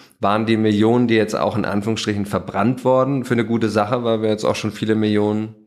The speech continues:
Kilo Lebensmittel gerettet haben, obwohl es sich noch bisher überhaupt nicht getragen hat. Und auf deine Frage zurück, ob ich Millionär bin. Startup ist ein Rollercoaster, wir mussten alle Läden schließen vor anderthalb Jahren,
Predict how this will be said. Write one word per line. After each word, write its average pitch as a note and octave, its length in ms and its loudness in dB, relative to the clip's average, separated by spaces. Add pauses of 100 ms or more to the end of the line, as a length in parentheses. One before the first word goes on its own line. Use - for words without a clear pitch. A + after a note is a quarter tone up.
(180)
Kilo G#2+ 240 0
Lebensmittel G#2 560 0
gerettet A2+ 440 -2
haben, F#2+ 240 -2
obwohl G#2+ 300 2
es G#2+ 80 -4
sich A2+ 180 -2
noch G#2+ 160 0
bisher G#2 300 -4
überhaupt G2+ 320 0
nicht - 160 -4
getragen G2+ 480 -2
hat. F#2 160 -4
Und G2 220 -6 (440)
auf G#2 100 -18
deine G2 220 0
Frage G2 320 0
zurück, A2 220 0
ob F#2+ 100 0
ich F#2+ 80 -8
Millionär G#2 400 2
bin. A#2 240 -2 (840)
Startup A2+ 420 0
ist A2+ 140 -2
ein A2+ 180 4
Rollercoaster, C#3+ 720 2
wir A#2+ 60 0
mussten A2+ 180 -4
alle G2+ 220 2
Läden G#2+ 280 2
schließen C#3 500 0 (100)
vor G2+ 260 -4
anderthalb A#2+ 420 -2
Jahren, B2 380 0